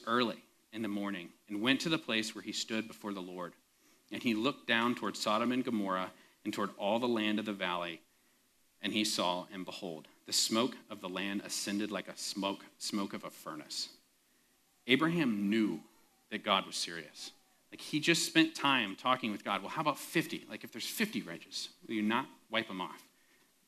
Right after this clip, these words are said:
Like, the face of the earth. How about forty and thirty and all, all the way down, like, just all the way down to ten. And then he wakes up and he sees, like, the burning ruins. And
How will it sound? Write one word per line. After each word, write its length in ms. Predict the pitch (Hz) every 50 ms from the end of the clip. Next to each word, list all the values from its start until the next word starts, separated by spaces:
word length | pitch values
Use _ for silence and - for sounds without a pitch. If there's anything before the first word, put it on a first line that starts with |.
| _ _ _ - 101 - _ _ -
Like, 100 | 101 98 - _ _ _ _ _ _ - - - - _ _
the 60 | -
face 300 | - - 101 92 - -
of 40 | -
the 140 | 85 85 90
earth. 220 | 85 78 - - - - - - - - - - - -
How 80 | - 127
about 180 | 123 147 139 -
forty 420 | - - 180 151 117 87 87 82
and 140 | 78 - -
thirty 320 | - 165 156 123 98 90 87
and 60 | - - - - - - -
all, 220 | 151 170 170 - -
all 140 | 143 160
the 60 | 175 165
way 120 | 165 151
down, 340 | - 143 131 107 90 90 92
like, 240 | 110 110 - - -
just 280 | - 139 - - - -
all 120 | 139 156
the 20 |
way 60 | 170 165
down 140 | 165 147 131
to 40 | -
ten. 400 | - - 180 160 117 98 92 - - - _ _ _ _ _ -
And 140 | 123 127
then 80 | 131 131
he 80 | 123 117
wakes 280 | 120 117 110 - -
up 200 | 135 120 113 -
and 100 | 90 95
he 60 | 92
sees, 580 | - - - - 107 107 101 90 82 - - - - -
like, 160 | 85 80 - _ _ _ - 98
the 80 | 98
burning 340 | 90 95 92 92 87 80 78
ruins. 440 | 82 85 82 69 65 - - - - - _ _ - _ _ _ _
And 140 | 113 117